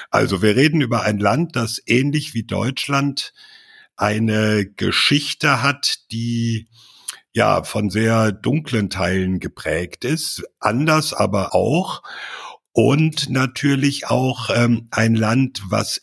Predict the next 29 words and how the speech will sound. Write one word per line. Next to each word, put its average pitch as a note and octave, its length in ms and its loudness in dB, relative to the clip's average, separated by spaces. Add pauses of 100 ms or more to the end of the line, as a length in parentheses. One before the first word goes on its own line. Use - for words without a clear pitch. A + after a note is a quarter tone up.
ähnlich C#3 600 -2
wie B2+ 80 -2
Deutschland A#2 580 -2
versucht G#2 580 -6
hat, A#2 140 -4
Lehren C3 460 2
aus - 160 2
seiner C#3 320 2
Geschichte C#3+ 540 -2
zu - 180 -4
ziehen, C#3+ 560 0 (640)
was A2 420 2
aber A#2+ 300 4
wieder B2 180 2
ein A2+ 160 2
bisschen A#2+ 380 -2
zurückgedreht G#2+ 1040 -2 (180)
zu - 300 -4
werden F#2+ 460 0
droht. - 540 -4
Kannst A#2+ 320 -4
du D#3 60 -2
da D3 140 2
mal D3 160 2
so B2 80 -2
einen A#2+ 200 -2
groben B2 460 2
Aufriss A#2 480 0
machen? F3 380 -2